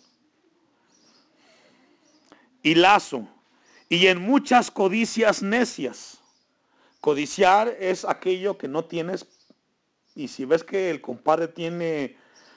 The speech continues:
un carro tal, tú quieres otro. No porque lo necesites, sino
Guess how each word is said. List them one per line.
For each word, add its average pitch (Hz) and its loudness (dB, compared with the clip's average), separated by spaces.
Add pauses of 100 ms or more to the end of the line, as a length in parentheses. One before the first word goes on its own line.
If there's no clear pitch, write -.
(140)
un 160 -4
carro 170 0
tal, 165 -4
tú 160 -16
quieres 160 -6
otro. 170 -10 (420)
No 147 -4
porque 175 -4
lo 131 -4
necesites, 123 -12 (560)
sino 120 -10